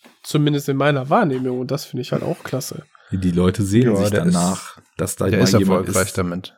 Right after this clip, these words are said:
Speaker 3: ja.
Speaker 2: Ja.
Speaker 3: Also Hereditary war halt für das Nischenprodukt, was er halt ist, ziemlich erfolgreich. Also vor allem bei Kritikerinnen und Kritikern halt, ne? Ich weiß jetzt nicht, wie es so kommerziell, irgendwie habe ich jetzt nicht nachgeguckt, aber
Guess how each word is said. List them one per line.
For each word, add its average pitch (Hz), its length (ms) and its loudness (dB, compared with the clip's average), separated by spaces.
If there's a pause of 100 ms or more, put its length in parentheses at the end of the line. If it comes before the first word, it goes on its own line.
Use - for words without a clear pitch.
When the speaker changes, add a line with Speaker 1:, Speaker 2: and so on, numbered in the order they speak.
Speaker 3:
ja. 92 340 -4
Speaker 2:
Ja. - 200 -6
Speaker 3:
Also 101 220 -2
Hereditary 98 680 2
war 95 360 -2 (100)
halt 101 240 -6 (1300)
für 95 340 0
das 90 180 -6
Nischenprodukt, 104 640 0
was - 160 -4
er 92 120 0
halt 90 240 -2
ist, - 440 -8 (600)
ziemlich 95 260 -4
erfolgreich. 92 640 -8 (500)
Also 101 140 -2
vor 98 180 2
allem 110 140 4
bei 98 120 2
Kritikerinnen 92 640 -2
und 90 120 -4
Kritikern 82 440 -6
halt, 85 200 -8
ne? 110 180 2
Ich 104 120 -4
weiß 104 140 2
jetzt 104 100 -2
nicht, 101 180 0
wie 98 60 -4
es 95 120 -6
so 101 80 -10
kommerziell, 104 720 0
irgendwie 98 340 -4
habe 98 120 2
ich 98 60 -4
jetzt 101 160 -4
nicht 104 100 -4
nachgeguckt, 104 560 -4
aber 92 300 -4